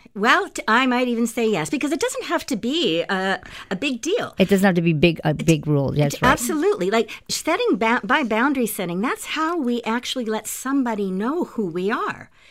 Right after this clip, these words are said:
Speaker 1: If, if we're wired to be a people pleaser, then it's, "Okay, yeah, whatever you want. Yeah, whatever you want."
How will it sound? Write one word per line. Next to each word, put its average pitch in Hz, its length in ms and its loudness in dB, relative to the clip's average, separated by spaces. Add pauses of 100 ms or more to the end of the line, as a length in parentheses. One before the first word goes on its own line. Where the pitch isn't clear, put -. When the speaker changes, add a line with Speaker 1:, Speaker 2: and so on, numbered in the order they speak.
(260)
Speaker 1:
If, 247 200 2
if 254 160 0
we're 240 100 2
wired 294 360 0
to 240 60 -4
be 196 140 -6
a 180 60 -4
people 285 340 -6
pleaser, 180 380 -4
then 220 140 -2
it's, 240 140 -2
"Okay, 330 200 -6
yeah, 330 140 0
whatever 330 300 -4
you 302 160 -4
want. 165 460 -8
Yeah, 294 120 -2
whatever 285 320 -2
you 233 160 0
want." 170 480 -8